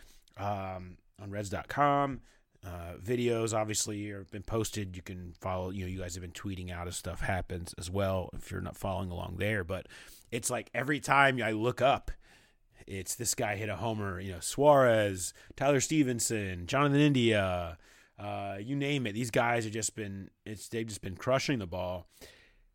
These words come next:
What do you make of that? I mean, I guess the thought was pitchers should be ahead of the hitters. And actually, we had a, we had a mailbag Twitter question about this,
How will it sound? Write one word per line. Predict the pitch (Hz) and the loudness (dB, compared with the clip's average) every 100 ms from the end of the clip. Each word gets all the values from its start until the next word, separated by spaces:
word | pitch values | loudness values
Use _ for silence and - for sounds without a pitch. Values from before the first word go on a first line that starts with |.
| _ _ _ _ - | _ _ _ _ 2
What | 160 | 6
do | 277 | 8
you | |
make | 196 160 180 | 8 8 8
of | 143 107 | 6 4
that? | 123 135 131 | 6 6 6
I | 131 | 4
mean, | 135 135 127 123 - - - - - - | 2 2 0 -2 -12 -20 -20 -20 -20 -8
I | |
guess | 120 143 - | -2 -2 -2
the | 127 | -6
thought | - 143 170 - | 4 8 8 6
was | 117 113 110 110 107 - - - | 2 2 2 0 -2 -4 -10 -8
pitchers | 143 - 135 | -6 -4 -4
should | - 123 104 | 0 -2 0
be | 113 | -2
ahead | 101 120 123 | -2 2 2
of | 110 | 2
the | 95 | -2
hitters. | - 156 120 87 104 - - - - - _ _ - - - | 2 2 2 -2 -4 -4 -6 -20 -20 -20 _ _ -20 -18 -2
And | |
actually, | 156 - 156 | 0 4 6
we | |
had | 170 139 | 8 8
a, | 120 113 110 | 8 6 2
we | 131 | 2
had | 127 | 2
a | |
mailbag | 113 151 131 98 98 | 4 2 2 -2 -4
Twitter | - 120 | -6 -4
question | 101 - - 82 | -6 -10 -14 -14
about | 80 - | -16 -16
this, | - - - | -12 -10 -10